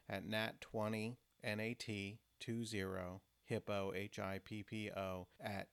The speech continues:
gmail dot com. We'll post our favorite fan art on the website whenever you send it to us.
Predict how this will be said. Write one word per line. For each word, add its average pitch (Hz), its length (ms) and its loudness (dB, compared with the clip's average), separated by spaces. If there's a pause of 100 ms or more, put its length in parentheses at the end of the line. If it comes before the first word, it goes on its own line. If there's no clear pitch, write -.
gmail 101 440 0
dot - 220 -4 (100)
com. - 320 -6 (280)
We'll 117 140 2
post 113 360 0
our 101 100 2
favorite 98 540 0
fan 104 240 2
art 98 320 0
on 95 260 0
the 92 80 -2
website 107 520 0 (160)
whenever 98 300 -2
you 92 100 -2
send 85 280 -4
it - 120 -12
to - 160 -12
us. - 180 -14